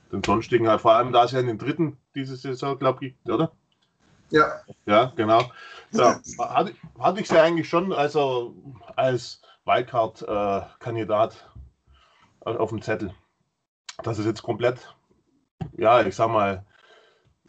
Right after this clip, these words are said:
Speaker 1: äh, fast so wie bei uns ist, hätte ich jetzt nicht gede-, gedacht. <laughs> Ja. Also, der Einbruch, der war schon hart.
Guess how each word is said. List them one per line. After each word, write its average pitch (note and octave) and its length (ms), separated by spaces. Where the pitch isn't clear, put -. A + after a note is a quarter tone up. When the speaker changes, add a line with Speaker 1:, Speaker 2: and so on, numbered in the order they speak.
Speaker 1:
äh, F#2+ 500
fast - 460
so E3 240
wie D3 60
bei C#3+ 120
uns D3 280
ist, C#3+ 300
hätte A#2 220
ich A2 60
jetzt G#2 120
nicht G#2+ 180
gede-, F#2 260
gedacht. F2+ 340
<laughs> - 300
Ja. - 180
Also, G2 340
der A2 120
Einbruch, A2 280
der G#2+ 180
war G#2+ 140
schon G#2 200
hart. F#2+ 220